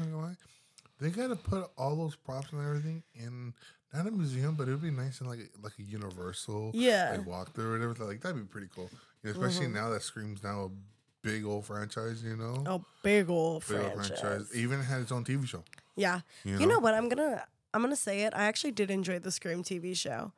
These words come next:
Speaker 1: I,
Speaker 2: for
Speaker 1: I
Speaker 2: what it
Speaker 1: didn't,
Speaker 2: was.
Speaker 1: I did not see it, though. I did not see it.
Speaker 2: I liked it. It was, it was, it was cute.
Speaker 1: Okay, okay.
Speaker 2: Um, but yeah, all you need to really know as far as synopsis is that the gang, the core four, are in New York now.
Speaker 1: Yeah, core four is in
Speaker 2: Tara's,
Speaker 1: New York.
Speaker 2: eh,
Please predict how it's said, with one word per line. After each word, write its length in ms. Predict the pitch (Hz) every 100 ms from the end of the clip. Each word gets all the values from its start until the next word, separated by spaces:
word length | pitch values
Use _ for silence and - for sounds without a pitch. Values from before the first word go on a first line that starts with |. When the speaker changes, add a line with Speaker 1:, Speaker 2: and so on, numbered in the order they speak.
| - - 98
Speaker 1:
I, 240 | 92 95
Speaker 2:
for 120 | 220
Speaker 1:
I 40 | 202
Speaker 2:
what 140 | 190
it 40 |
Speaker 1:
didn't, 80 | 175
Speaker 2:
was. 360 | 180 156 107 -
Speaker 1:
I 40 | 95
did 160 | 95
not 220 | 95 95
see 160 | - -
it, 60 | 82 -
though. 80 | -
I 80 | -
did 160 | _
not 80 | - _
see 100 | _
it. 40 | -
Speaker 2:
I 120 | 233
liked 340 | 247 185 185
it. 240 | 175 165 - - - - _
It 120 | - 277
was, 180 | 302 -
it 80 |
was, 200 | 262 - -
it 80 | 269
was 120 | 240
cute. 340 | - 175 180 - _ - 107
Speaker 1:
Okay, 120 | 101
okay. 460 | 104 - 104 95 101 _ -
Speaker 2:
Um, 460 | 208 202 196 196 196
but 120 | 247
yeah, 160 | 254 -
all 120 | 226
you 100 | 311
need 180 | 330 277
to 140 | 254
really 520 | 214 202 202 202 202 196
know 540 | 190 190 185 190 190
as 120 | 190
far 200 | - 190
as 80 | 185
synopsis 800 | - 180 180 180 - 196 185 -
is 140 | 185
that 260 | 185 185 -
the 60 | 190
gang, 500 | 175 196 196 196 202
the 140 | 190
core 260 | - 208 196
four, 540 | - 202 196 202 208 -
are 160 | 190
in 200 | 185 185
New 80 | 185
York 400 | 175 180 208 -
now. 360 | 247 247 262 277
Speaker 1:
Yeah, 140 | 107 98 92 90
core 140 | - 95
four 180 | - 196
is 0 |
in 0 |
Speaker 2:
Tara's, 480 | 196 196 196 101
Speaker 1:
New 60 | 95
York. 100 | 196
Speaker 2:
eh, 140 | 196